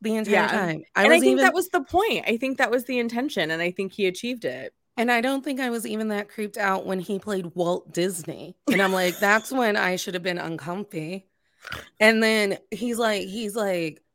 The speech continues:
Speaker 1: kinda walking around Vegas in a hospital gown. And I'm like, "Tom, put on some pants. We
Speaker 2: Mm-hmm.
Speaker 1: get it. You're ill."
Speaker 2: Yeah.
Speaker 1: <laughs> And then he's sweating all the time. And I'm like,
Speaker 2: Mm-hmm.
Speaker 1: I, I was like, "Can someone please wipe off Tom?" <laughs>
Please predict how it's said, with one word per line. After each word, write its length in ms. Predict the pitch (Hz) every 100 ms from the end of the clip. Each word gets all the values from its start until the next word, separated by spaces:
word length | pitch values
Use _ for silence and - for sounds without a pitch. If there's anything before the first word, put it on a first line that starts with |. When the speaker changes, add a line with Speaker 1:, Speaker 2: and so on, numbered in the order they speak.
| _ _ _ _ _
Speaker 1:
kinda 680 | - 180 185 185 190 190 208 - _ _
walking 320 | 190 180 190
around 340 | 180 180 180 170
Vegas 480 | 165 165 190 190 -
in 140 | 190 185
a 240 | 160 151 -
hospital 520 | 185 175 - 202 196
gown. 280 | 208 214 220
And 140 | 196
I'm 80 | 196
like, 140 | 190
"Tom, 280 | - 233 233
put 160 | 254 233
on 200 | 220 240
some 180 | 196
pants. 580 | 160 214 208 151 - - - _
We 240 | 190 180 185
Speaker 2:
Mm-hmm. 100 | 180
Speaker 1:
get 140 | 202
it. 100 | 185
You're 380 | 165 180 185 202
ill." 380 | 165 165 147 135 _ - -
Speaker 2:
Yeah. 420 | - 170 175 202 175
Speaker 1:
<laughs> 40 | 185 _ _ _ - -
And 80 | -
then 80 | 254
he's 180 | 254 208
sweating 520 | - 196 190 190 208
all 160 | 208 214
the 80 | 214
time. 260 | 208 208 208
And 100 | 190
I'm 40 | 190
like, 160 | 180
Speaker 2:
Mm-hmm. 360 | 185 240 370 392 - - - - -
Speaker 1:
I, 60 | 240
I 20 |
was 100 | 285
like, 160 | 294 -
"Can 160 | 269
someone 600 | 262 - 294 320 349 359
please 460 | 320 240 240 226 226 -
wipe 280 | 208 190 202
off 220 | 185 175
Tom?" 360 | - 156 135 139 _
<laughs> 20 | _